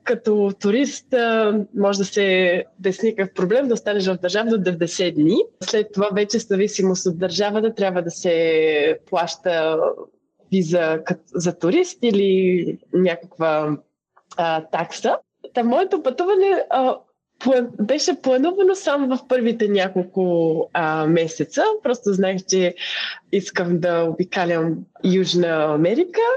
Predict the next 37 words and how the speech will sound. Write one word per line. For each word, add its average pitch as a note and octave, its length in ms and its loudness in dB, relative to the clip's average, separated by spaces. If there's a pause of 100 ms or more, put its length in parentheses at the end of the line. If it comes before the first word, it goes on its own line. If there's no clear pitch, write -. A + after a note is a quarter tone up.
(140)
Като A3 200 -4
цяло C#4 300 0
пътуването C#4 640 0
е A3+ 280 2
много A#3+ 720 2 (340)
непредвидимо A3 1040 2
и D4+ 440 2 (140)
не B3+ 260 4
е D#4 40 4
нужно C#4 240 2
да C4+ 60 0
се - 240 -6
планува A#3 440 0
много G#3+ 360 2
предварително. F#3 880 0 (200)
Когато C4 380 -2 (100)
тръгнеш B3+ 340 2
да G#3 180 -6
пътешестваш, C4 1000 -2 (480)
срещаш A#3+ 640 -2
хора, C4 880 2
някой G#3 480 0
ти G3 240 0
дава G3+ 260 -2
препоръка B3+ 920 0
или G#3 220 0
пък F#3 260 -6
не E3+ 120 2
се G3+ 140 -4
чувстваш F#3 380 -4
добре G#3+ 260 0
на D4+ 100 4
някое C4 320 0
място C#4+ 440 0
и C4+ 120 4
според A3 380 -4
това A3+ 320 -2